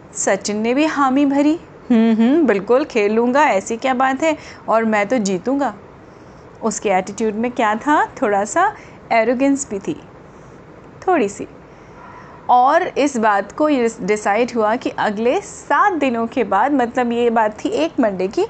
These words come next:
नेक्स्ट मंडे को स्कूल जब ख़त्म हो जाएगा तब ये हमारा टीटी का मैच होगा, टेबल टेनिस का मैच होगा और उसमें विनर डिसाइड हो जाएगा, वही चैंपियन कहलाएगा। अब ये बात तो सचिन के दिल पे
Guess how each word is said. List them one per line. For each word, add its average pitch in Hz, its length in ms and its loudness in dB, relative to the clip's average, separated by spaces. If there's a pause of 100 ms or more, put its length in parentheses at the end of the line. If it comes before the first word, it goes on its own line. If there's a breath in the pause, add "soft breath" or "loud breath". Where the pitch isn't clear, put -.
(340 loud breath)
नेक्स्ट 370 440 0
मंडे 208 340 2
को 330 200 0
स्कूल 247 500 -2 (160)
जब 262 140 0
ख़त्म 311 380 0
हो 294 100 4
जाएगा 208 360 0
तब 226 280 -2
ये 277 240 0 (680 loud breath)
हमारा 208 400 2
टीटी 269 500 -2
का 254 180 0
मैच 349 360 0
होगा, 185 280 -6 (180)
टेबल 214 260 0
टेनिस 196 340 -8
का 262 120 -2
मैच 311 340 0
होगा 320 240 2
और 320 120 2
उसमें 277 340 0
विनर 214 360 0
डिसाइड 196 400 -2
हो 226 100 -2
जाएगा, 254 440 -4 (840)
वही 226 260 0
चैंपियन 196 440 -6
कहलाएगा। 214 540 -6 (480 loud breath)
अब 196 200 -4
ये 214 200 -2
बात 208 440 -2
तो 247 100 0
सचिन 240 440 -4
के 240 160 -4
दिल 175 220 -2
पे 311 240 -4